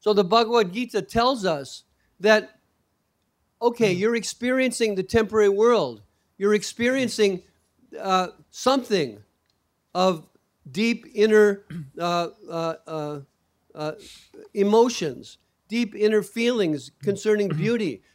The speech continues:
Speaker 1: People are creating very
Speaker 2: Mm.
Speaker 1: deep, heavy art and writing beautiful books and doing so many things. But all of these things are, are just, uh,
Speaker 2: <clears throat>
Speaker 1: reflections of the reality.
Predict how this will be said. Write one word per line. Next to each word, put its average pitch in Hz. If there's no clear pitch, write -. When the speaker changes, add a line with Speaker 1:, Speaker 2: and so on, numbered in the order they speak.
Speaker 1:
People 226
are 220
creating 226
very 196
Speaker 2:
Mm. 143
Speaker 1:
deep, 214
heavy 196
art 196
and 156
writing 202
beautiful 190
books 175
and 156
doing 196
so 202
many 190
things. 185
But 196
all 220
of 233
these 226
things 220
are, 208
are 180
just, 208
uh, 180
Speaker 2:
<clears throat> -
Speaker 1:
reflections 202
of 175
the 185
reality. 185